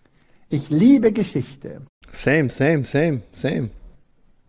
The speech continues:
Speaker 1: Der höchst ehrenswerte Orden des Bades. Wir brauchen ja nicht
Speaker 2: Cousin-Bonus, sagst du?
Speaker 1: alles durchstudieren. Und, äh, welche Amerikaner sind in letzter Zeit von Großbritannien geehrt worden?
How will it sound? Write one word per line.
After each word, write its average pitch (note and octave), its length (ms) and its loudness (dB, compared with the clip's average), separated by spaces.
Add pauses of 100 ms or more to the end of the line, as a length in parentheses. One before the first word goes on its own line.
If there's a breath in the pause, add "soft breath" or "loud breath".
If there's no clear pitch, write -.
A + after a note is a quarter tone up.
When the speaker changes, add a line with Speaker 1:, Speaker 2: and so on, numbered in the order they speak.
(640)
Speaker 1:
Der C3+ 300 0
höchst A#3 420 4
ehrenswerte F#3 1000 0
Orden D#3 380 -4
des C3+ 220 -6
Bades. - 840 -8
Wir C#3 80 -8
brauchen C#3 320 -4
ja B2 100 -4
nicht A#2+ 200 -8 (200)
Speaker 2:
Cousin-Bonus, A#2+ 840 2
sagst G#2 280 -4
du? C4+ 160 -2
Speaker 1:
alles C#3 400 -6
durchstudieren. A3 760 2 (480 loud breath)
Und, G#2+ 340 -10
äh, G#2+ 120 -4 (280)
welche F3 340 4
Amerikaner F#3 680 2
sind G3+ 240 -6
in G#3 100 -2
letzter G#3 420 0
Zeit A3 340 0
von G#3 260 -2
Großbritannien G#3+ 1120 2
geehrt G#3+ 560 0
worden? A3+ 460 0